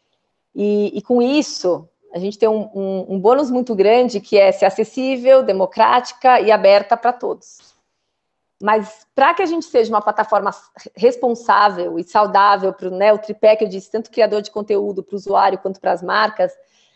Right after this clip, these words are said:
a gente desenvolveu políticas de comunidade que são,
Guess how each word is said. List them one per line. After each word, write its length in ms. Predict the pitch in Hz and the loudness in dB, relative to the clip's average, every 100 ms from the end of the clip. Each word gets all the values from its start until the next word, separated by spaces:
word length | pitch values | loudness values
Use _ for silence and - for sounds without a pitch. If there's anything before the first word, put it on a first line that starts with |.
| _ - | _ -2
a 140 | 202 | 0
gente 680 | 202 233 254 - 262 247 - | 2 2 0 -6 -8 -8 -8
desenvolveu 1040 | 190 214 240 226 220 180 202 220 269 453 _ _ _ - | -6 -2 2 2 2 2 2 4 2 -2 _ _ _ -4
políticas 800 | 254 226 302 - - 359 294 | -2 -2 -4 -8 -2 -2 -2
de 120 | 226 - | -10 -2
comunidade 920 | 226 220 208 185 175 180 180 214 240 _ _ _ | -2 0 -2 2 4 4 0 -6 -12 _ _ _
que 120 | - | -20
são, 320 | 202 - 269 | -4 0 0